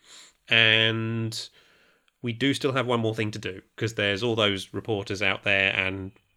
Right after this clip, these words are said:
we still need to fix things to get them back to Earth." So then he says, "So those of you who wish can follow me to the reception area. Big smiles, please."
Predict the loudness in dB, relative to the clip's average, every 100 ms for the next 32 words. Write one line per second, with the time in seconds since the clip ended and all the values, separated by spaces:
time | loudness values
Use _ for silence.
0 | _ -10 -10 -8 -8 -8 -8 -8 -6 -8
1 | -6 -8 -6 -2 -2 -2 -6 -4 -4 -6
2 | -14 _ -20 -20 -20 -20 _ _ -20 -8
3 | 0 0 2 -2 -2 -2 0 2 2 2
4 | 2 0 -2 0 2 2 2 -4 -4 -2
5 | 0 2 2 0 0 0 -2 -4 -2 0
6 | 0 0 -2 -6 -4 -2 -2 -4 -4 -4
7 | -4 -6 -6 -8